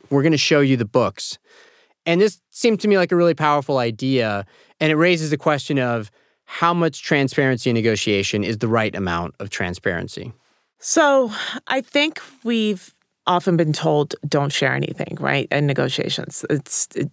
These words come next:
Speaker 2: the less you say,
Speaker 1: Information
Speaker 2: the
Speaker 1: is
Speaker 2: Right,
Speaker 1: power.
Speaker 2: right.
Speaker 1: I want
Speaker 2: Information
Speaker 1: the
Speaker 2: is
Speaker 1: power.
Speaker 2: power. The
Speaker 1: Yeah.
Speaker 2: less you say, the better you are. Same, same thing around, like, have a poker face. Don't show anybody your cards. Well, the truth is, if negotiations is about problem solving, right, you can't solve problems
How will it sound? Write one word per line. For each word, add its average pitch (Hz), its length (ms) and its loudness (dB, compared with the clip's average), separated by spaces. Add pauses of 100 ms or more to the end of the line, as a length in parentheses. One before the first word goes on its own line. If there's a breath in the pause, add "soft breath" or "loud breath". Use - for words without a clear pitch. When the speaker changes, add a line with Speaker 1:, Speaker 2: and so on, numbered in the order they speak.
(120)
Speaker 2:
the 151 120 0
less 170 320 0
you 190 60 -2
say, 175 80 4
Speaker 1:
Information 190 520 4
Speaker 2:
the 175 60 0
Speaker 1:
is 160 60 -8
Speaker 2:
Right, 208 200 2
Speaker 1:
power. 135 280 -2
Speaker 2:
right. 180 240 0
Speaker 1:
I - 60 0
want 269 220 2
Speaker 2:
Information 226 100 -6
Speaker 1:
the 277 40 0
Speaker 2:
is 160 80 -2
Speaker 1:
power. 143 120 2
Speaker 2:
power. 233 380 0
The 208 140 -2
Speaker 1:
Yeah. 165 60 0
Speaker 2:
less 233 220 0
you 247 80 -4
say, 226 240 2
the 214 80 -2
better 185 200 0
you 185 200 -2
are. 165 400 0
Same, 196 540 -2
same 175 260 -2
thing 170 160 0
around, 147 260 0
like, 143 220 -2
have 170 180 0
a 220 80 0
poker 190 360 -2
face. - 340 -4
Don't 175 260 2
show 175 160 0
anybody 170 300 0
your 156 140 0
cards. 143 420 -4 (580 loud breath)
Well, 220 400 2
the 220 160 2
truth 254 260 0
is, 208 200 2
if 196 280 0
negotiations 220 720 0
is 196 180 2
about 165 300 0
problem 160 340 0
solving, - 520 -4
right, 175 180 -2
you 202 160 -2
can't 254 320 0
solve 196 580 0 (600 loud breath)
problems 170 760 0